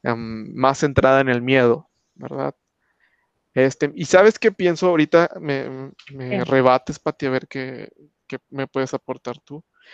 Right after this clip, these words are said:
Speaker 1: Creo que, por ejemplo, ir al médico o ir al dentista,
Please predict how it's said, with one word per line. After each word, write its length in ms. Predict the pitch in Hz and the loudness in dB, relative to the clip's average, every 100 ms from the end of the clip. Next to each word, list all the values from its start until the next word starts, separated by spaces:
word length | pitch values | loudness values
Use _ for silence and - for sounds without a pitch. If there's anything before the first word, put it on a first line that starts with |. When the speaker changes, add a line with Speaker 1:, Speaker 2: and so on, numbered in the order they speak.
| - _ _ _ | -20 _ _ _
Speaker 1:
Creo 340 | - 180 208 220 | 2 6 6 6
que, 140 | 220 | 0
por 220 | - 180 | 0 -2
ejemplo, 540 | 165 - 160 131 131 139 | -2 -4 -4 -6 -6 -4
ir 200 | 151 214 | 2 2
al 120 | 220 | 0
médico 540 | 190 160 123 117 - _ _ _ _ _ _ _ _ _ | -2 -2 -2 -6 -16 _ _ _ _ _ _ _ _ _
o 180 | 151 147 | 2 4
ir 160 | 160 165 | 6 6
al 160 | 190 185 | 6 4
dentista, 840 | 156 135 143 131 - 147 160 | -2 -8 -12 -12 -12 -12 -12